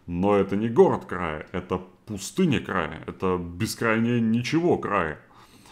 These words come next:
Вот. Э, не знаю, в общем, я недоволен новым краем, там просто нечего делать. Банально. То есть претензия в этом, что делать там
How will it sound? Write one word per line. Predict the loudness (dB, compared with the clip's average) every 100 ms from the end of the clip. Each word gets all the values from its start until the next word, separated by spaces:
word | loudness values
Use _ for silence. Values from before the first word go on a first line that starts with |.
| -20 -20 -20 -20 -20 _
Вот. | -8 -2 -2 -4 -12 -8
Э, | -4 -4 -4 -8 -18 -18
не | -14 -12 -6 -4
знаю, | 0 0
в | -2
общем, | -4 -4
я | -2
недоволен | 0 2 0 0
новым | -4 -4
краем, | -2 0
там | -2
просто | -4 -4 -4
нечего | -8 -6 -6
делать. | -6 -6 -8 -16 _ -10
Банально. | -4 -4 -6 -10 -20 _ _ _ _ _ _ _
То | -14
есть | -14 _ _ _ 0
претензия | 2 4 4 4 2
в | 2
этом, | 0 -4 -14
что | -12
делать | -10 2 4 4 2 -2
там | 0 0 0 -8